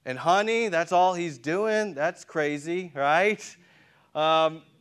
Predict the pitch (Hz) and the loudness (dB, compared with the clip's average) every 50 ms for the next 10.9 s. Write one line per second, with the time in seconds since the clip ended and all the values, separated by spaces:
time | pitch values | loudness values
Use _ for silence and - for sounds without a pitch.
0 | _ - - 170 180 175 175 160 143 - - 160 175 185 196 190 - 180 185 185 | _ -10 -4 -2 0 0 0 -2 -6 -2 2 2 2 2 0 -2 -4 -2 0 2
1 | 180 180 175 175 175 170 - _ - 165 180 190 185 170 151 160 170 190 196 180 | 4 4 4 2 0 -2 -6 _ -4 -2 -2 -2 -2 -4 0 0 2 2 2 0
2 | 160 170 165 160 170 175 180 - _ _ _ _ - - 165 156 147 143 - - | 0 0 2 2 2 0 -2 -6 _ _ _ _ -6 -4 -2 -2 -2 -4 -6 -16
3 | - _ _ _ _ _ _ _ _ _ _ _ _ _ _ - - - - _ | -20 _ _ _ _ _ _ _ _ _ _ _ _ _ _ -20 -20 -20 -20 _
4 | _ _ - - 160 147 - _ - - 170 175 196 214 208 190 165 170 165 - | _ _ -10 -10 -10 -10 -10 _ -6 0 4 6 6 6 4 2 -2 -4 -6 -4
5 | - 165 175 208 226 196 185 170 160 151 143 131 - - 170 160 185 233 233 190 | 0 4 4 4 4 4 0 0 0 -2 -4 -6 -6 -4 -2 0 0 0 0 -2
6 | 156 135 123 131 127 131 143 151 156 147 143 139 131 120 - - 139 139 143 135 | -4 -4 -4 -2 -2 0 0 0 0 -2 -4 -6 -10 -10 -10 -8 -4 -2 0 0
7 | 120 113 117 - 131 131 127 123 120 117 131 135 110 90 104 120 135 147 165 175 | 0 -2 -2 -4 -8 -10 -10 -10 -8 -6 -6 -6 -6 -8 -8 -4 -2 -2 -2 -4
8 | - _ _ _ - 165 165 170 170 156 - 180 175 175 175 170 170 175 - - | -6 _ _ _ -10 -10 -8 -8 -10 -12 -10 -8 -6 -4 -4 -6 -8 -10 -20 -20
9 | _ _ _ - 120 117 117 - - 110 92 87 - - - - - - 165 175 | _ _ _ -6 -6 -6 -6 -6 -12 -20 -20 -18 -18 -20 -20 -18 -12 -8 -8 -6
10 | 185 190 190 196 180 - _ _ - - 143 131 120 120 113 110 104 | -4 -4 -4 -6 -8 -12 _ _ -8 -4 -2 -2 0 0 -2 -4 -8